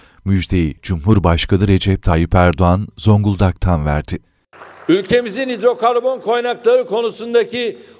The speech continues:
Speaker 2: uzun arayışların nihayet yüz güldüren bir neticeye ulaşması olarak gördüğümüz bu keşfin yeni müjdelerin öncüsü olması dileğimizi her fırsatta ifade etmiştik. İşte şimdi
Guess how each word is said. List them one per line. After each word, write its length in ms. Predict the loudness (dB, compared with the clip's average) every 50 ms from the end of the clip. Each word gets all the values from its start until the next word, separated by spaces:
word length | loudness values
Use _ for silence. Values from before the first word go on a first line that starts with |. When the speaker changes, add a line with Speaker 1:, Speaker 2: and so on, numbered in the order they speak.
| _ -6
Speaker 2:
uzun 280 | -6 -4 -4 -2 0
arayışların 840 | 0 0 2 2 0 -2 -2 -4 -6 -2 0 0 0 0 -2 -4 -6 -2
nihayet 460 | -2 0 0 0 0 0 -2 -4 -6 -10 -18 -20 -20 -20 _ -12
yüz 380 | -6 -2 -2 -2 -2 -2 -6 -6
güldüren 640 | -4 -4 -4 -4 -2 0 2 2 2 0 -4 -6
bir 200 | -6 -6 -4 -2
neticeye 560 | -2 -2 -2 -2 -6 -10 -6 -2 0 2 2 2
ulaşması 640 | 2 0 -2 -4 -6 -8 -8 -8 -6 -4 -2 -2
olarak 400 | 0 0 -2 -2 -2 -4 -4 -4
gördüğümüz 680 | -2 -2 -2 -2 -2 -4 -6 -6 -6 -8 -10 -10 -12 -20 -20 -20 _ _ _ _ _ -6
bu 100 | -6 -4
keşfin 600 | 0 0 -2 -2 -2 -8 -10 -10 -10 -10 -12 -18 -20 -20 -20 -20 _ _ -8
yeni 360 | -2 -2 0 0 -2 -4 -8
müjdelerin 800 | -8 -8 -10 -10 -8 -2 0 0 2 2 0 -2 -2 -4 -8 -8
öncüsü 480 | -6 -6 -6 -6 -6 -10 -8 -2 0
olması 520 | 0 0 0 -4 -6 -8 -8 -8 -10 -8 -4
dileğimizi 760 | 0 2 2 2 0 -2 -6 -10 -8 -4 -4 -4 -4 -4 -8 -18 -20 _ _ _ _ _ _
her 280 | 0 2 2 0 0 -6
fırsatta 520 | -12 -10 -6 -4 -4 -4 -4 -2 -2 0
ifade 440 | 0 0 0 -2 -2 -2 -2 -4 -6
etmiştik. 420 | -8 -8 -14 -20 -20 -20 -20 _ _ _ _ _ _ _ _ _ _ _ _ _ _ _ _
İşte 280 | -14 -10 -6 -4 -4 -4
şimdi 640 | -4 -6 -8 -6 -4 -2 -4 -4 -4 -8 -16 -20